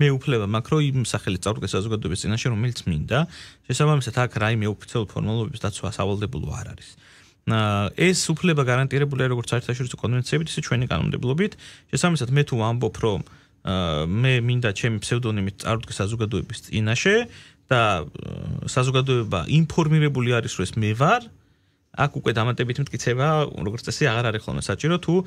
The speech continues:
მასობრივი წყაროებით რაღაც ინფორმაციები არ გავრცელდება, ეს მე ვარ. აქ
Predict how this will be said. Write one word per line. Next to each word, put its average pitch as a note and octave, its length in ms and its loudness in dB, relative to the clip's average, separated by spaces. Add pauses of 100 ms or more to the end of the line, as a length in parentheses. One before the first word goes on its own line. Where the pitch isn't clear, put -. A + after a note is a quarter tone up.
(220)
მასობრივი B2 460 0
წყაროებით A#2 500 -2
რაღაც A2+ 260 -2
ინფორმაციები G#2 540 -4
არ C#2+ 80 -4
გავრცელდება, D3+ 400 -2
ეს C3+ 120 -2
მე F#2+ 180 2
ვარ. D#3 220 2 (400)
აქ B2+ 200 -4